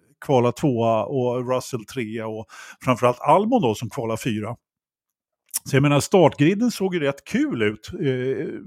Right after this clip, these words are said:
med, med Alonso bakom, och, eh, Lewis åkte ut i Q två, och jag menar, ja, men det hände ju lite grann där på, i det upptorkande kvalet. Men, och så kommer då första varvet i, i, i detta lopp,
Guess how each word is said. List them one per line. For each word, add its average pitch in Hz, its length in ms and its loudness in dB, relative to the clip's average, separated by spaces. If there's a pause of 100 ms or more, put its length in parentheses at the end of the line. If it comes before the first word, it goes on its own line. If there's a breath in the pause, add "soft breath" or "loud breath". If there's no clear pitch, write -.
(140)
med, 143 320 -2
med 147 140 0
Alonso 127 420 2
bakom, 117 540 2
och, 110 240 0 (520 loud breath)
eh, 127 160 -8
Lewis 139 460 0
åkte 143 280 0
ut 127 200 -4
i 127 60 -10
Q 123 320 0
två, 113 580 -2
och 117 100 -2
jag 123 100 -2
menar, 131 280 2
ja, 131 160 0
men 160 440 -6
det 151 60 -4
hände 175 300 -2
ju 226 60 -4
lite 233 200 -12
grann 123 300 -4
där 104 200 -6
på, - 260 -10
i 123 140 -4
det 117 80 0
upptorkande 104 720 -4
kvalet. 101 500 -10
Men, 123 180 0 (840 loud breath)
och 156 100 0
så 196 100 -4
kommer 202 260 6
då 170 100 6
första - 440 0
varvet 202 640 0 (320)
i, 131 280 -2
i, 127 520 -6 (240)
i 127 40 -2
detta 123 280 -2
lopp, 113 260 -2